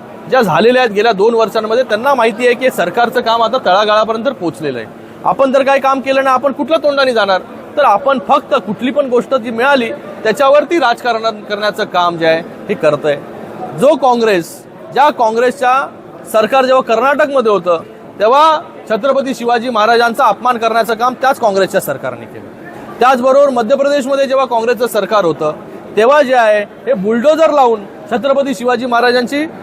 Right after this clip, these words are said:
मूर्ती काढण्याचं काम देखील काँग्रेसच्या सरकारने केलं तेव्हा. त्याचबरोबर जेव्हा विशालगडावरती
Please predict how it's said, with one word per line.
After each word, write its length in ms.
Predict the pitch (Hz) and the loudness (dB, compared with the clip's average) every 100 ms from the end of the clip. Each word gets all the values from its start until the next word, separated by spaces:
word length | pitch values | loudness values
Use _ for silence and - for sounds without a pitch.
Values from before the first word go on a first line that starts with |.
| - - | -16 -4
मूर्ती 340 | 196 226 311 | 0 2 2
काढण्याचं 480 | 233 220 214 269 277 | 2 2 2 0 0
काम 240 | 269 269 | 0 0
देखील 200 | 269 277 | 0 -2
काँग्रेसच्या 420 | 302 294 285 277 247 | 0 2 2 0 0
सरकारने 440 | 196 180 160 156 | 0 0 0 -2
केलं 200 | 135 123 | -6 -8
तेव्हा. 260 | 117 113 107 - - - - - | -8 -10 -10 -14 -18 -18 -8 0
त्याचबरोबर 720 | 233 294 233 240 240 254 262 | 4 4 2 0 2 2 0
जेव्हा 380 | 208 233 277 175 - - - - - | 0 2 4 2 -4 -20 -20 -20 -12
विशालगडावरती 1040 | 156 196 285 302 277 269 269 247 - 208 | -6 -2 2 2 2 2 2 2 -2 -8